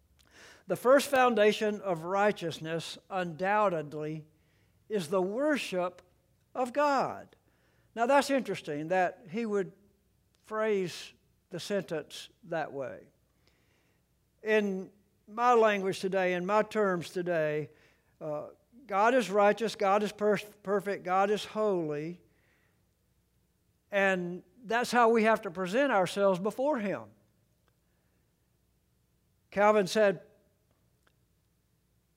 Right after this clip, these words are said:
"The first foundation of righteousness undoubtedly is the worship of God." What he was saying was, and I think you've heard me say this before, if you've been around before, "But you can't work your way to God."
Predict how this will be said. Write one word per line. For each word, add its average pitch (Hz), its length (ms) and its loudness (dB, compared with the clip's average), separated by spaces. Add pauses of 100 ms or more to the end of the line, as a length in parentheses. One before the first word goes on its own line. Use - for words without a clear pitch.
"The 160 100 -10
first 226 440 -2
foundation 208 840 0 (100)
of 165 240 -8
righteousness 185 760 -4
undoubtedly 170 800 -2
is 160 260 -8
the 170 120 -10
worship 165 640 -8
of 175 180 -10
God." 180 480 -6 (360)
What 254 160 2
he 269 80 2
was 233 180 0
saying 233 420 0
was, 170 400 0
and 196 80 -4
I 196 80 0
think 214 240 -6 (540)
you've 185 180 -8
heard 214 180 0
me 208 100 -2
say 202 220 -2
this 185 200 -2
before, 175 540 -6
if 156 140 -10
you've 160 180 -10
been 175 140 -8
around 170 340 -2
before, 156 520 -8 (640)
"But 185 180 -10
you 254 80 -2
can't 262 300 2
work 233 240 0
your 247 100 0
way 220 180 4
to 226 60 -2
God." 254 480 -4